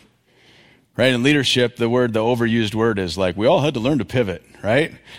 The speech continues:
I think God's like, "I've been pivoting people for years. I've been in the pivot business."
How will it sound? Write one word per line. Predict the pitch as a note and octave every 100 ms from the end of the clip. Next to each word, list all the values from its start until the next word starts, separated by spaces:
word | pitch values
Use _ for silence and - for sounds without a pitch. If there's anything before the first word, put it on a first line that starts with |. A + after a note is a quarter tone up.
| -
I | - D3+
think | G#3 E3 A#2
God's | C#3 C#3+ B2
like, | A#2 G#2 G2+ - _ - _ _ _ _ _ -
"I've | D3
been | D#3 G#2
pivoting | C#3 B2+ A#2
people | - C3 G#2+
for | E2 F2+
years. | F#2+ A#2 G2 D#2+ - - - _ _ _ _ _ _ _ _ _ _ _ _ _ _ -
I've | C#3+
been | C#3 B2+
in |
the | G#2+
pivot | - C3 B2 A2+
business." | C3+ C3+ G2+ E2 - -